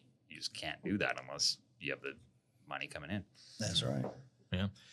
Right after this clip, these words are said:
Speaker 3: Do you, does corporate help you with social media, or is that your responsibility, you guys locally?
Speaker 2: They do. Um,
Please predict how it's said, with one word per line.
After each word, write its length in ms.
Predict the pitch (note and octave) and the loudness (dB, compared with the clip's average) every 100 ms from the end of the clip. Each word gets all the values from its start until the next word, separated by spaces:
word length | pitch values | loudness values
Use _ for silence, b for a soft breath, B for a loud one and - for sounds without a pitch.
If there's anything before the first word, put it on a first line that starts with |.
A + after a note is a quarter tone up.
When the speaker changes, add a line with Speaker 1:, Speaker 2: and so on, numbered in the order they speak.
| B B - | B B 10
Speaker 3:
Do 80 | |
you, 180 | D#3 - | 10 10
does 300 | - C3+ B2+ | 6 10 10
corporate 360 | - D#3 D#3 D3+ | 12 12 12 8
help 280 | D3 C#3 C#3+ | 10 8 8
you 120 | C3+ | 8
with 240 | B2 B2 | 10 10
social 360 | - B2+ B2 B2 | 12 10 10 8
media, 580 | A2 A#2 B2+ C#3+ D3 A2+ | 6 8 10 10 8 6
or 100 | A2 | 4
is 120 | G#2 G2+ | 6 8
that 260 | G#2+ - - | 8 6 0
your 140 | A2 A2 G2 | 2 4 2
responsibility, 720 | G#2+ G#2+ F#2+ G#2+ G2+ G2 F#2 | 2 4 6 6 8 6 4
you 160 | F#2 | 0
guys 180 | F#2 F2 | 0 2
locally? 460 | F2+ F#2 - E2 - G#2 | 2 2 0 -6 -8 12
Speaker 2:
They 160 | C3 B2+ | 12 12
do. 300 | A2+ A2 A#2 - _ - | 12 10 8 -2 _ 2
Um, 500 | G#2+ G2+ F#2+ F#2 | 6 8 6 2